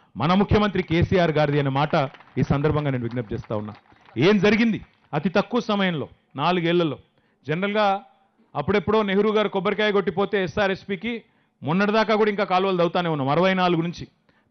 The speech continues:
పంతొమ్మిది వందల అరవై నాలుగు అంటే నేను కూడా పుట్టలేదు, విద్యాసాగర్ రావు గారు పుట్టినరేమో కానీ నేనైతే పుట్టలే అప్పుడు. అరవై నాలుగులో విద్యాసాగర్ రావు గారు పుట్టినప్పుడు మొదలైన ప్రాజెక్టు ఇప్పుడు సంజయ్, ఇక పిల్లలు కూడా పెద్దోళ్ళు అయిననుకో,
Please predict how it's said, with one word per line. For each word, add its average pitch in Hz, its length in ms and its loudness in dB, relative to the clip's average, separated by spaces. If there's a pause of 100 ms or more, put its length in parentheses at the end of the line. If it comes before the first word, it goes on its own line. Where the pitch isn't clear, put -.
పంతొమ్మిది 202 440 0
వందల 196 220 2
అరవై 185 220 2
నాలుగు 175 200 0
అంటే 151 140 -4
నేను 170 180 -2
కూడా 190 140 2
పుట్టలేదు, 160 360 -2 (460)
విద్యాసాగర్ 175 460 2
రావు 175 120 2
గారు 160 120 2
పుట్టినరేమో 165 380 -2
కానీ 170 120 -2
నేనైతే 170 260 -4
పుట్టలే 147 240 -4
అప్పుడు. - 380 -10 (480)
అరవై 196 320 4
నాలుగులో 202 600 2 (340)
విద్యాసాగర్ 208 600 0
రావు 202 180 0
గారు 185 380 0 (220)
పుట్టినప్పుడు 170 520 -2 (120)
మొదలైన 170 340 0
ప్రాజెక్టు 180 600 0 (380)
ఇప్పుడు 160 140 -2
సంజయ్, 196 480 0 (500)
ఇక 156 280 0 (340)
పిల్లలు 180 200 -2
కూడా 175 120 2
పెద్దోళ్ళు 156 340 -2
అయిననుకో, 135 400 -8